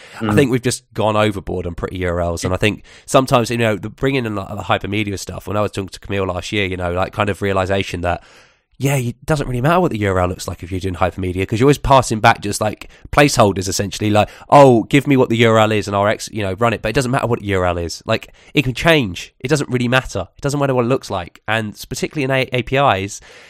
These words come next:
Speaker 1: you know, as long as the documentation have, has got it and, you know, as long as it makes sense, it doesn't matter that i-, if it looks, doesn't look somewhat. And I think with, you know, optional parameters, queries and stuff like that,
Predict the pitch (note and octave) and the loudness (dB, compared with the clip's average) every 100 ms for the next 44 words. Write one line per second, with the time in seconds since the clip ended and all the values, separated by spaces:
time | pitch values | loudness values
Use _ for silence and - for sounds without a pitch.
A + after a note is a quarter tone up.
0 | _ D#3 D#3 - C3+ E3+ E3+ D3 - C3+ | _ 2 2 2 -2 -4 -4 -4 -4 -2
1 | C3+ D3 - G#2+ - F#2 G2+ F#2+ F#2 G#2+ | 0 0 -2 -8 -6 -6 -4 -4 -2 -4
2 | - A2 G#2+ G2+ G2 - A#2+ G2+ G2 - | -2 -2 -2 -4 -8 -8 -6 -2 -2 -4
3 | - - D3+ F#3 E3 - C3 - - B2 | -14 -6 -2 2 2 2 0 -2 0 2
4 | C3+ - - C#3 D3 B2+ A#2+ A#2+ - F#2+ | 2 -4 -10 -6 -4 -2 -4 -2 -2 -4
5 | F2+ _ _ A2 - A2 G#2 - G#2+ G2+ | -4 _ _ -6 -4 -4 -6 -4 -4 -6
6 | - - G#2+ F2 G#2 - - - _ - | -6 -6 -6 -4 -4 -6 -12 -20 _ -6
7 | - G2+ G2+ B2 A#2+ C#3 - A#2+ - C3 | -2 -2 2 2 2 2 0 -6 -6 -2
8 | A#2 - B2+ - B2+ A#2+ - A#2+ A#2 - | 0 2 0 0 -4 -4 0 0 0 -4
9 | G#2+ - A2+ A#2 A2+ A#2 A#2 A#2 A#2 A#2 | -6 0 2 2 -2 -2 -2 2 2 4
10 | B2 | 2